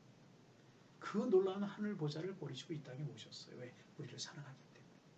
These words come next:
말구에 탄생하셨어요. 이 땅에 오셔 수치와 모욕을 다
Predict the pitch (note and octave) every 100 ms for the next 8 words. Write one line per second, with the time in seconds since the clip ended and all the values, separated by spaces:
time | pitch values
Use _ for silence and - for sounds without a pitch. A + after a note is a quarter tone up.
0 | - - - - C#3+ D3+ D3 C#3 D3 D3
1 | E3+ D#3 E3+ B2+ - - - - A2+ -
2 | - - - - - - - - D#3 F3+
3 | E3+ D#3+ D3+ E3+ - - - - F#3 F3+
4 | C#3 C#3 C#3+ E3 -